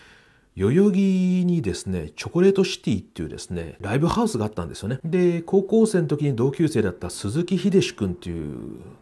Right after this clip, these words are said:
友達がいて、で、お互い別の大学行ったんですけども、まあ、秀志くんってね、あの、趣味のいい、まあ、クラスにいるセンスのいい友達だったんですよね。で、彼から久々に連絡があって、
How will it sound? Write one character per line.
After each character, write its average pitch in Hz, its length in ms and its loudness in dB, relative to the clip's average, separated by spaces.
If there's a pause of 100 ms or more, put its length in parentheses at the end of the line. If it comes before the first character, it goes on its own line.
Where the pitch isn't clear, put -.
友 98 160 -4
達 95 240 -6
が 85 80 -4
い 80 80 -8
て、 220 380 -2 (580)
で、 185 80 0
お 185 120 2
互 185 260 2
い - 20 2
別 151 220 2
の 175 80 2
大 165 160 4
学 160 180 2
行 156 100 -2
っ - 40 -16
た 180 120 2
ん 151 60 0
で 113 80 -2
す - 80 -8
け - 80 -2
ど 95 80 -2
も、 110 220 0
ま 87 140 -8
あ、 - 20 -12
秀 196 200 0
志 226 120 -4
く - 100 -2
ん 92 40 0
っ - 20 -6
て 87 100 -6
ね、 90 200 -6 (140)
あ 101 60 -10
の、 87 220 -10
趣 73 460 -8
味 175 180 4
の 87 160 -2
い 98 400 -4
い、 71 80 -18 (440)
ま - 100 -6
あ、 - 20 -6
ク 190 100 0
ラ 185 100 4
ス - 140 -4
に 110 80 2
い 104 60 4
る 98 60 -2
セ - 140 -2
ン 170 100 0
ス - 120 -6
の 101 80 2
い 101 240 -2
い 87 60 -8
友 101 180 -4
達 98 180 -4
だ 110 60 2
っ 113 60 -2
た 104 160 -6
ん 87 40 -10
で - 60 -14
す - 80 -14
よ 90 80 -6
ね。 147 140 -2 (560)
で、 151 80 -6
彼 202 280 0
か 139 100 -4
ら 104 80 0
久 143 220 -2
々 139 180 -2
に - 20 -4
連 139 140 0
絡 143 180 0
が 147 100 2
あ - 20 0
っ 147 40 -2
て、 156 420 2